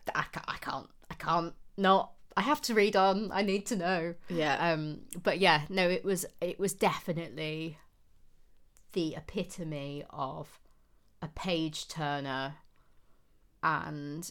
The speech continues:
Speaker 1: just a damn good story. <laughs>
Speaker 2: Yeah, I feel like it
Speaker 1: Really.
Speaker 2: really sits within both of our comfort favourite genres,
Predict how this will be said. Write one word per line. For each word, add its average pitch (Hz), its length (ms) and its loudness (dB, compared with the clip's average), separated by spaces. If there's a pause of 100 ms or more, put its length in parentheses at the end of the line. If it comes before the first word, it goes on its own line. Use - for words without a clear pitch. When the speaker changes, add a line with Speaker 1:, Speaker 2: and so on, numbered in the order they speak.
(120)
Speaker 1:
just - 680 -6 (1040)
a 302 200 -4
damn 160 280 4
good 151 300 -4
story. 214 720 4
<laughs> - 40 0 (800)
Speaker 2:
Yeah, 143 280 6
I 202 100 10
feel 262 240 10
like 262 180 6
it 208 100 8
Speaker 1:
Really. 185 100 6 (100)
Speaker 2:
really 226 200 4 (200)
sits - 500 6
within 180 580 8 (260)
both 190 320 8
of 180 120 4
our 160 280 8 (100)
comfort 175 600 4 (340)
favourite 180 520 6
genres, 160 640 4